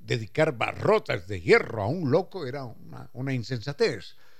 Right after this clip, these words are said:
desde el punto de vista económico. Entonces, los locos eran animalitos pacíficos como los que estábamos afuera, animales pacíficos que decían cosas incoherentes y que,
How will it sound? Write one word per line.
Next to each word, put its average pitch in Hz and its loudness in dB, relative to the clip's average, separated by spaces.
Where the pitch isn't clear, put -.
desde 113 2
el 110 6
punto 131 -6
de 117 -4
vista 127 -4
económico. 165 -2
Entonces, 208 2
los 175 10
locos 185 4
eran 180 0
animalitos 185 0
pacíficos 165 0
como - -2
los 117 -4
que - -12
estábamos 143 0
afuera, 143 2
animales 196 -2
pacíficos 180 -4
que 151 -2
decían 160 -4
cosas 180 0
incoherentes 170 0
y - -4
que, 147 4